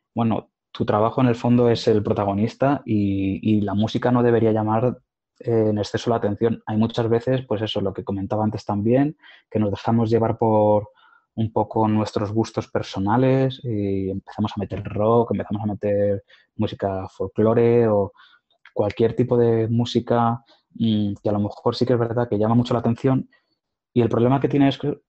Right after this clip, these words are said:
el problema que tiene eso, perdón, es que si, si eso lo está escuchando a lo mejor un supervisor, que le, que es de los, a lo mejor de los pocos que le puedan poner el audio, eh, si le gusta esa canción,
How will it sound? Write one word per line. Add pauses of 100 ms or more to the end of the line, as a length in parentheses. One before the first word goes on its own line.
el
problema
que
tiene
eso,
perdón, (580)
es
que
si,
si
eso
lo
está
escuchando
a
lo
mejor (260)
un
supervisor,
que
le,
que
es (260)
de
los, (120)
a
lo
mejor
de
los
pocos
que
le
puedan
poner
el
audio, (380)
eh,
si
le
gusta
esa
canción,